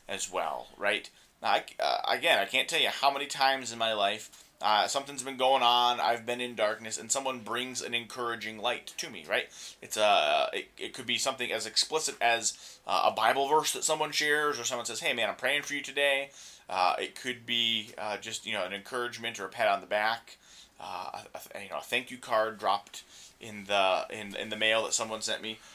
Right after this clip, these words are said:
Um, but, you know, I, I think God speaks to us through the ins and outs of everyday life as well. And he uses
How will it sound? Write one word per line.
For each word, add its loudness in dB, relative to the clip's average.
Um, 0
but, -10
you -6
know, -2
I, -6
I -6
think -8
God 6
speaks 4
to -4
us 0
through -6
the -4
ins -2
and -4
outs -2
of -12
everyday -8
life 0
as -12
well. 2
And -10
he -6
uses -6